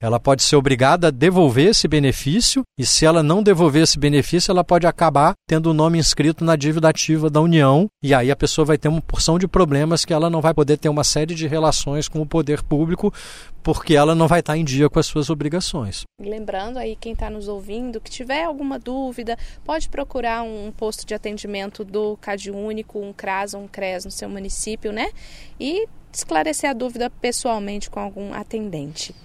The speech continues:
Speaker 2: Secretário, é, eu vou trazer aqui pra nossa conversa alguns benefícios que são ofertados pelo governo federal, né? Ou seja, pela União,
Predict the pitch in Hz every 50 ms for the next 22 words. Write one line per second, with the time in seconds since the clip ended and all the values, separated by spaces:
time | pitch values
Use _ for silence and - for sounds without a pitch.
0 | - _ - - 240 277 277 269 - 302 277 247 226 220 - - - 220 220 214
1 | 220 226 - - 247 233 233 277 269 - 269 254 - 240 - - 226 - - 226
2 | 220 208 208 - 220 - 226 214 214 233 240 - - 254 233 240 220 247 294 302
3 | 285 269 254 247 247 240 - - 208 202 - - 226 - - - - - 208 202
4 | 208 - 220 202 - - 196 175 175 - - - 240 254 269 240 247 208 202 208
5 | 214 214 - - 202 185 208 262 311 247 196 180 170 170 175 220 - - - -
6 | 196 175 160 - 202 - - - - - - 190 - - - 185 185 - 185 175
7 | 175 185 190 226 254 233 214 220 277